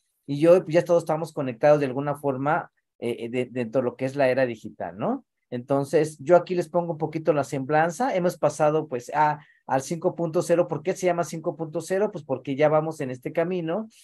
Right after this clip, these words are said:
en el que ya pasamos de papel, ya pasamos del internet, de las redes sociales, hoy pasamos al cinco punto cero, pues que ya engloba, pues, todo el tema digital, todo el tema de redes sociales,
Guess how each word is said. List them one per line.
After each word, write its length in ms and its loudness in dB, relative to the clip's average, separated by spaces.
en 80 0
el 120 0
que 100 0
ya 140 6
pasamos 360 -2
de 100 0
papel, 720 2
ya 160 -2
pasamos 380 -6
del 140 -6
internet, 680 -4
de 60 -4
las 160 -2
redes 240 -4
sociales, 840 -2
hoy 160 2
pasamos 520 -2
al 120 0
cinco 340 -6
punto 260 -6
cero, 380 0
pues 160 -6
que 140 2
ya 120 6
engloba, 720 8
pues, 160 -6
todo 160 0
el 100 -4
tema 280 0
digital, 640 0
todo 140 2
el 80 -4
tema 240 0
de 100 -2
redes 300 0
sociales, 840 -2